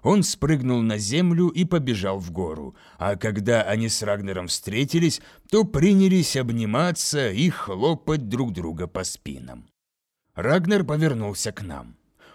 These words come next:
Он улыбался так, что от его улыбки стало бы светло даже в Хеле. «Сын!» крикнул он мне.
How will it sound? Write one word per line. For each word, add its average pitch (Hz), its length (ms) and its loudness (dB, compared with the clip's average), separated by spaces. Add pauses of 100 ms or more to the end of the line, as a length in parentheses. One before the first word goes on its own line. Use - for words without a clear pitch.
Он 165 220 4
улыбался 180 580 6
так, 170 300 2
что - 200 -2
от 120 220 -2
его 127 280 2
улыбки 113 760 -2
стало 175 400 2
бы 165 140 4
светло 117 640 -2
даже 95 380 -4
в 98 60 -12
Хеле. 67 640 -12 (760)
«Сын!» 202 720 6 (380)
крикнул 104 420 -2
он 110 160 -2
мне. 95 320 -4